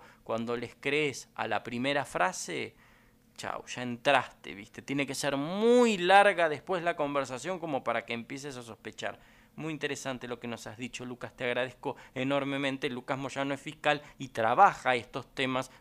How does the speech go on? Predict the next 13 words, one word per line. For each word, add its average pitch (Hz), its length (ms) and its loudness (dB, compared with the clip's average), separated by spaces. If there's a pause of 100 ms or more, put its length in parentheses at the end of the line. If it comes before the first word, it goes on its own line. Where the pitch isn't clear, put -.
por 117 140 -4
eso 120 180 -8
le 117 140 -6
dije, 117 360 -8 (240)
o 107 100 -6
le 107 120 -8
pedí 117 260 -6
estos 110 240 -10
minutos 113 320 -10
para 98 300 -10
que 101 80 -10
nos 98 120 -12
diera 101 300 -6